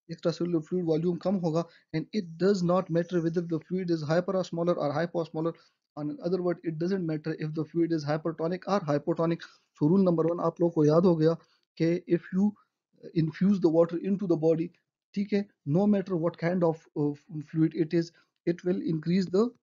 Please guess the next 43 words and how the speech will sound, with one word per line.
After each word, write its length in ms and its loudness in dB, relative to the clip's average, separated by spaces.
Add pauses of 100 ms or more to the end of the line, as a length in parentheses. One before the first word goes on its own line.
(160)
E 140 -8
C 160 4
F 120 -4
volume। 320 2 (400)
और 180 -4
अगर 240 -2 (300)
बॉडी 220 2
से 120 -4
लॉस 260 2
होता 220 -2
है, 100 0
चाहे 180 -4 (120)
ब्लड 220 -2
लॉस 220 -2
हो, 220 0
डायरिया 320 0
में 140 -2
लॉस 300 -2
हो, 140 -2 (120)
ब्लीडिंग 340 -4
हो, 220 -2
whatever, 360 -2 (120)
ठीक 180 -6
है, 80 -2 (580)
so 140 2
that 200 0
will 140 -4
decrease 380 -4
the 80 0 (100)
extracellular 560 -2 (140)
fluid 260 0 (120)
volume। 440 0 (800)
So 160 0 (320)
that 160 0
is 140 -2
the 60 4
rule 200 2
number 200 2 (200)
one। 160 2 (360)
Rule 200 2
number 180 4 (140)
two 120 4
ये 160 6